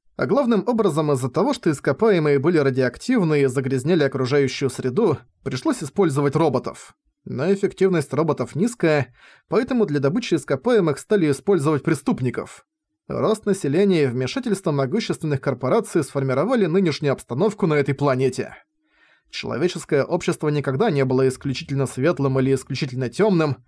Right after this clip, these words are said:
Существование Макуру решало множество проблем,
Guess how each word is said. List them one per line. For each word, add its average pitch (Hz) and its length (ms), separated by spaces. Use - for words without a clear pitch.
Существование 180 800
Макуру 190 420
решало 160 400
множество 143 400
проблем, 131 580